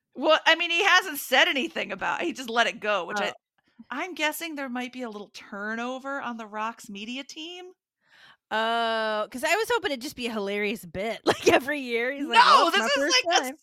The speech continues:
Speaker 1: stupid thing where he's been like, "Yep, first time." It's like, buddy, it is not.
Speaker 2: There's no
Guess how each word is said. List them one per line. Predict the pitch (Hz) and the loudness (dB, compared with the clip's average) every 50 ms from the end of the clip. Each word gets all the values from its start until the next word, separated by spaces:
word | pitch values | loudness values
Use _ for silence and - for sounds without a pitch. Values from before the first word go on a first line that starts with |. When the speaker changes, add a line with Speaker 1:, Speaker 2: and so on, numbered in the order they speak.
| _ | _
Speaker 1:
stupid | - - 403 427 466 - 427 403 349 277 - - | -6 -2 -2 -2 -2 0 -2 -4 -4 -4 -10 -8
thing | 359 415 453 427 359 | -6 -4 -4 -4 -2
where | 311 285 269 | 0 0 2
he's | 349 320 320 254 | 2 0 -2 0
been | 240 285 285 269 | -2 -2 -2 0
like, | 262 247 226 | -2 -2 0
"Yep, | 226 247 294 - - | 0 -2 -2 -2 -6
first | - - 262 294 339 - - - | -8 -2 -2 -2 -2 -2 -6 -6
time." | - 349 370 392 359 294 262 | 0 2 4 6 4 4 2
It's | - - | -4 -6
like, | 294 277 233 - | -6 -8 -6 -4
buddy, | - 294 294 277 277 277 277 | -4 -4 -4 -4 -6 -8 -10
it | 254 - | -10 -10
is | - 285 262 233 220 | -8 -8 -8 -8 -8
not. | 202 190 190 170 156 147 127 - - - _ _ _ _ _ _ _ _ _ 277 | -10 -12 -12 -12 -12 -14 -18 -18 -20 -20 _ _ _ _ _ _ _ _ _ -10
Speaker 2:
There's | - 392 403 330 | -6 -6 -6 -4
no | 359 415 440 440 403 | -2 -2 -2 -2 -2